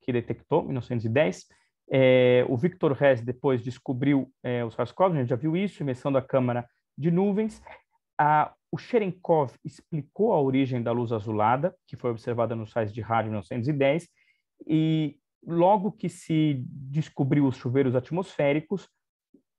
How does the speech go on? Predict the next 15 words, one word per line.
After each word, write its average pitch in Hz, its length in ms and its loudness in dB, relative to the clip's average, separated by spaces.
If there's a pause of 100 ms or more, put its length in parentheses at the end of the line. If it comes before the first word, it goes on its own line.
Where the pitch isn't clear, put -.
já 143 260 2
se - 140 -8
entendeu 139 440 0
que 139 80 -6
eles 127 140 -6
poderiam 120 580 -2 (120)
ser - 340 -6
estudados 110 640 -2
a 113 60 -6
partir 110 440 -6
da, 101 560 -2
da 104 120 -2
radiação 107 480 -4
Cherenkov, - 500 -8 (180)
né? 143 240 0